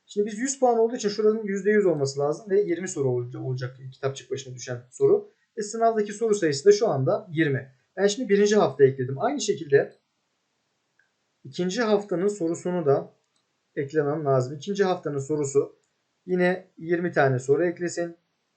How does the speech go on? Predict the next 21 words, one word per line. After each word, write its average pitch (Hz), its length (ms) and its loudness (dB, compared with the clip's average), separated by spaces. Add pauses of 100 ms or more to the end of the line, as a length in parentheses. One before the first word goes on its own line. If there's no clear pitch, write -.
(400)
Sınava 139 440 -2
rastgele 135 360 -2
soru 147 280 0
ekle. 175 420 -4 (2000)
Şu - 180 -10
anda 156 180 -8
soruları 139 600 -2 (180)
yine 147 160 -6
sağ 139 260 -2
tarafa 135 300 -2
atacak. 165 500 -2 (2000)
Evet, 151 240 0
sağ 226 180 6
tarafa 214 300 4
attı. 202 200 2
Bakın 196 180 0
sınavdaki 208 520 0
soru 214 240 0
sayısı 175 640 2
şu - 140 -10
anda 170 480 -6